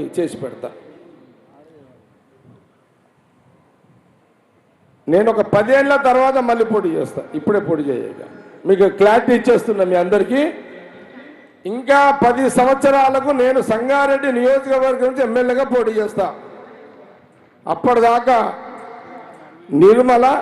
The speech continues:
మధ్యలో ఎవరు వస్తారో తెలియదు. మా చెర్యాల ఆంజనేయులు, అంజ-, ఆంజనేయులు కష్టకాలంలో పనిచేసిండు, ఆయనకు కూడా ఒక అవకాశం ఇవ్వాలి. కాబట్టి సంగారెడ్డి ప్రజలకు ఒక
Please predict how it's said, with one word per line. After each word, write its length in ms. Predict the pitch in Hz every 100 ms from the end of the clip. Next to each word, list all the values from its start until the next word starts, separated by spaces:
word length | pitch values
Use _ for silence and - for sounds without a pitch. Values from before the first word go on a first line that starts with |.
| - - - 160
మధ్యలో 300 | 190 247 254 220
ఎవరు 160 | 226 226
వస్తారో 260 | 233 233 220
తెలియదు. 360 | 208 208 202 233 269 - - - - - - - - - - _ _ _ _ _ _ _ _ 160 180 _ _ _ _ _ _ 160
మా 80 | 156
చెర్యాల 360 | 180 180 226 214
ఆంజనేయులు, 360 | 202 208 220 208
అంజ-, 220 | 202 202 165 170
ఆంజనేయులు 480 | 196 208 208 202 170 - - - - - - - - 170
కష్టకాలంలో 680 | 170 220 220 214 214 214 208
పనిచేసిండు, 520 | 190 190 208 190 196 180
ఆయనకు 220 | 185 202 202
కూడా 120 | 202
ఒక 80 | 180
అవకాశం 440 | 180 190 185 190 180
ఇవ్వాలి. 320 | 180 180 180 214 - - - - - - - - - - - -
కాబట్టి 380 | 156 190 190 190 165 - - - - - - - - - - 160
సంగారెడ్డి 500 | 180 233 226 233 233
ప్రజలకు 420 | 214 202 208 196 202 170
ఒక 80 | 165